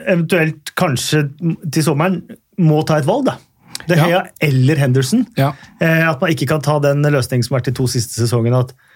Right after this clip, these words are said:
Speaker 1: vi har De Gea,
Speaker 2: Mm.
Speaker 1: vi låner ut, eh, låner ut Henderson. Chelsea var jo i den situasjonen,
Speaker 2: Mm.
Speaker 1: eh, hvor de hadde lånt ut Courtois nok, eh, hvor Courtois sa, «Nå må jeg enten spille, eller så må dere selge.»
Speaker 2: Mm.
Speaker 1: Eh, og den situasjonen kan jo,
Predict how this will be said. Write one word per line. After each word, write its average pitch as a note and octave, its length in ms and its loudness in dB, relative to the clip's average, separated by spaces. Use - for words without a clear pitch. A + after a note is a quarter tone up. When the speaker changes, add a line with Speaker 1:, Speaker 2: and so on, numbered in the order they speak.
Speaker 1:
vi C3 60 2
har B2+ 160 2
De B2+ 80 2
Gea, A#2+ 320 2
Speaker 2:
Mm. G3 220 4
Speaker 1:
vi C#3 100 2
låner B2+ 460 2
ut, B2+ 220 -4
eh, B2+ 640 2
låner B2+ 240 0
ut B2+ 80 -2
Henderson. A#2+ 420 0
Chelsea D3 340 0
var E3 160 4
jo F3 60 4
i - 20 2
den D3+ 100 2
situasjonen, D#3 540 2
Speaker 2:
Mm. E3+ 280 2
Speaker 1:
eh, E3 680 2
hvor D#3+ 100 2
de E3 100 4
hadde F3 240 2
lånt D3 280 0
ut C#3 300 -4
Courtois C#3+ 400 0
nok, G#3+ 280 -2
eh, D#3 240 2
hvor D#3 140 2
Courtois C#3 420 0
sa, C3+ 300 0
«Nå D3+ 80 2
må F3+ 100 2
jeg D#3+ 120 0
enten C#3+ 160 -6
spille, A3 300 0
eller C#3 100 2
så C3 80 -4
må D#3+ 80 0
dere D3+ 100 0
selge.» A#2+ 240 -2
Speaker 2:
Mm. C#3 240 2
Speaker 1:
Eh, D3 400 2
og D3+ 180 2
den G3 300 2
situasjonen E3+ 500 0
kan C#3 420 0
jo, E3+ 220 0